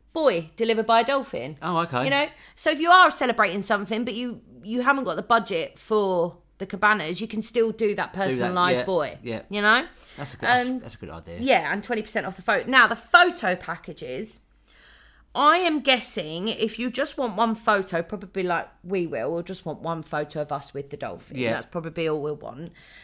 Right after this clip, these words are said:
Speaker 1: Um, I imagine they're probably around twenty, twenty to forty dollars.
Speaker 2: You want one on the stingrays as well, wouldn't you?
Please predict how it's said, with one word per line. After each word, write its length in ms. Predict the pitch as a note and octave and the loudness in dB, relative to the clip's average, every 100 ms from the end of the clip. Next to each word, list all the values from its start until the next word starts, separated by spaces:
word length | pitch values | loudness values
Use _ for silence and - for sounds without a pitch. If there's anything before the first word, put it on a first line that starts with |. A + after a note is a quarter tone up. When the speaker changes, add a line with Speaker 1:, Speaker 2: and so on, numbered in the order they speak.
| - - | -18 -4
Speaker 1:
Um, 640 | F3 F3 E3+ E3+ F3 F3 - _ _ - | -2 0 0 -2 -4 -8 -12 _ _ -2
I 160 | A3+ B3 | 4 6
imagine 300 | A#3 G#3 G3 | 6 2 0
they're 80 | F#3 | -2
probably 180 | F#3 F3 | -2 -2
around 200 | E3 E3 | -2 -4
twenty, 440 | E3+ D#3 D3+ D3+ - | -6 -6 -6 -10 -8
twenty 240 | G3+ F#3+ | -6 -4
to 100 | - | -6
forty 240 | - C#3 C3+ | -8 -8 -8
dollars. 340 | G2+ D2 F#2 | -10 -10 -8
Speaker 2:
You 100 | E3+ | -6
want 100 | F#3 | -6
one 100 | E3+ | -4
on 40 | C3+ | -6
the 60 | |
stingrays 300 | A#2+ E3+ G#2+ | -4 -4 -4
as 80 | F#2 | -6
well, 100 | B2+ | -8
wouldn't 160 | B2+ D3+ | -8 -8
you? 120 | F#3 | -10